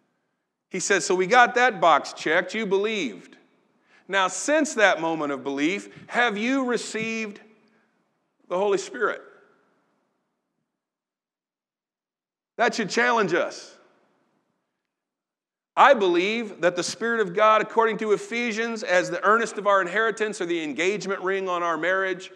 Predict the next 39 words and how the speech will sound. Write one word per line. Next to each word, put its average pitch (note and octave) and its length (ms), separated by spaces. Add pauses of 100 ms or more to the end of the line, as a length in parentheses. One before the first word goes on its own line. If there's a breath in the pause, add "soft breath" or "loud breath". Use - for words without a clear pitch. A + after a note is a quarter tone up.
(240 loud breath)
comes C4 320
to G#3+ 180
us G3 300 (180 loud breath)
at D#3+ 220
faith. C#3+ 580
I F3+ 100
believe E3+ 380
that. G2+ 400 (880)
And D3 160
then F#3+ 120
there's E3 200
a C#3+ 60
question - 420
like C#3+ 260
this. - 460 (1800)
I A3+ 140
believe B3 340
the G3+ 80
Spirit A3+ 320
of F3 140
God G#3+ 260
in E3 140
faith A3 380
in F#3+ 80
that E3+ 180
moment G3+ 320
and C#3+ 120
righteousness G3 680
and D#3+ 80
all G3 160
that G3 180
stuff G3+ 240
that D#3+ 100
happens E3+ 400
to - 80
me G#3 200 (180 loud breath)
and D#3+ 140
the D#3 60
innocence G#3 720